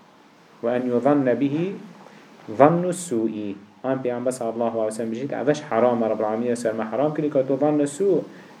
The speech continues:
برای خوی بسرمان که هزرا خلل لب کی.» و نیا هر تا چو ندید یا تا چو آخفتن لها گال نبی و نیا، «والله باز بجم اوی نیت و یهویا، آن و مروفه که خرابه، آن اوی هویا، آن عقل من نگرتیه.» اوه حرامه. چطور غیبت بدف تیده گوتن،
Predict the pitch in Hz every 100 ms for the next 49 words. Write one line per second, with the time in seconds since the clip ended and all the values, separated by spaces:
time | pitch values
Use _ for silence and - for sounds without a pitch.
0 | 117 120 123 120 123 123 113 117 117 113
1 | 113 107 104 113 110 135 131 123 120 120
2 | 120 113 - - - 117 131 139 123 123
3 | 127 135 135 123 123 123 117 120 113 139
4 | 135 127 - 127 127 - 127 123 127 131
5 | 127 127 123 123 147 147 - - - 113
6 | 117 113 120 127 120 120 120 117 120 113
7 | 113 117 127 117 117 117 120 117 117 117
8 | 117 120 127 117 117 117 113 120 117 127
9 | 120 120 117 113 120 120 127 127 120 120
10 | 135 156 - - - - 110 113 110 110
11 | 98 95 - - - - - - - -
12 | - - - 202 175 151 160 156 185 185
13 | 156 143 180 180 - - - 147 147 123
14 | 123 143 165